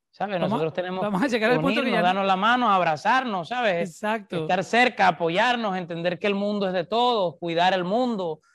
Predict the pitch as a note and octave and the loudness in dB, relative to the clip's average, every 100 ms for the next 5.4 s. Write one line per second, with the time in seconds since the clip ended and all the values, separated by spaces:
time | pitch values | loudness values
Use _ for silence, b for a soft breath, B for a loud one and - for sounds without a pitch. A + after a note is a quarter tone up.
0 | b F3 E3+ E3 F3+ D#3 C#3+ C4 G#3+ E3 | b 0 2 0 -2 -4 0 0 0 -2
1 | D#3+ D3 G#3+ B3 G3 - _ _ _ _ | -4 -4 -4 -4 -6 -10 _ _ _ _
2 | _ _ - D3 D#3 D3 D3 F3+ G#3+ F#3 | _ _ -8 -4 0 0 0 0 0 -2
3 | F#3 G3 G#3+ G#3+ G#3 A3+ C4 C#4 G#3+ F3+ | -2 -2 -2 0 0 0 0 2 2 2
4 | E3+ D#3+ D#3+ F3 F#3+ F3 F3+ D#3 D#3+ C3 | 0 -4 -4 -2 -2 -2 -4 -6 -10 -6
5 | A3 A3 D#3 | -4 -2 -4